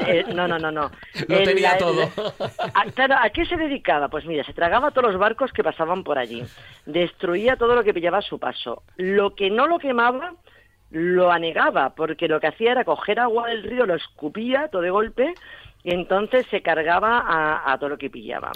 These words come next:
Speaker 2: Pobrecillo,
Speaker 1: Claro.
Speaker 2: tenía mal de amores. <laughs>
Speaker 1: Sería eso,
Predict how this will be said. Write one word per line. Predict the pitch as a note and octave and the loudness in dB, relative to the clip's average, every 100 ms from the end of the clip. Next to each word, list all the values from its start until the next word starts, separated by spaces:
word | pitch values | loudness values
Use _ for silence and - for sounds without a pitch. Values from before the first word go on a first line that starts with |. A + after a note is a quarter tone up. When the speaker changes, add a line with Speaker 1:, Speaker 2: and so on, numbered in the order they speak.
| - | -8
Speaker 2:
Pobrecillo, | A2+ G2+ G2 G#2+ G#2 | -6 -4 -6 -4 2
Speaker 1:
Claro. | G3+ E3 | 2 2
Speaker 2:
tenía | - G#2+ A#2 | -2 -4 -4
mal | A#2+ B2 | -4 -4
de | B2+ | -4
amores. | A#2+ F2+ G2+ A#2 - - B2+ - | -4 -4 -4 -6 -8 -10 -12 -8
<laughs> | D3 - D#3+ C#3 B2 - | -10 -8 -10 -10 -12 -4
Speaker 1:
Sería | F#3 F3 D#3+ | 0 2 2
eso, | D3 D3 - - A#3+ | 2 -2 -6 -6 -4